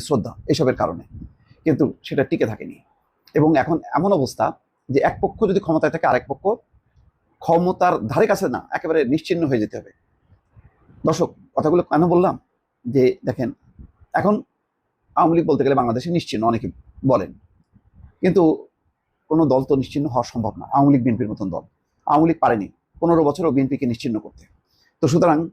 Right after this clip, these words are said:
কেউ যদি বলে যে আওয়ামী লীগ নিশ্চিহ্ন হয়ে গেছে আর জীবনেও তারা, এই,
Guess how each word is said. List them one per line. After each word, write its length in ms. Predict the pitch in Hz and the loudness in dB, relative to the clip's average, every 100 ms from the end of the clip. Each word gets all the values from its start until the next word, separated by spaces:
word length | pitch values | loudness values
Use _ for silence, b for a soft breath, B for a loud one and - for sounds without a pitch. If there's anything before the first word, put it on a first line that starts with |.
| _ | _
কেউ 120 | - 160 | 0 2
যদি 100 | 160 139 | 2 2
বলে 140 | 151 123 127 | 2 2 2
যে 60 | 131 | 2
আওয়ামী 160 | 135 147 | 2 2
লীগ 80 | 131 | 0
নিশ্চিহ্ন 260 | 147 - 170 160 | -2 -2 0 2
হয়ে 120 | 139 | 0
গেছে 140 | 131 - | 0 0
আর 80 | 135 110 | 0 -2
জীবনেও 260 | 127 139 156 143 | -4 -2 -2 0
তারা, 140 | 135 127 _ _ _ - | -2 -2 _ _ _ -4
এই, 80 | 123 | 0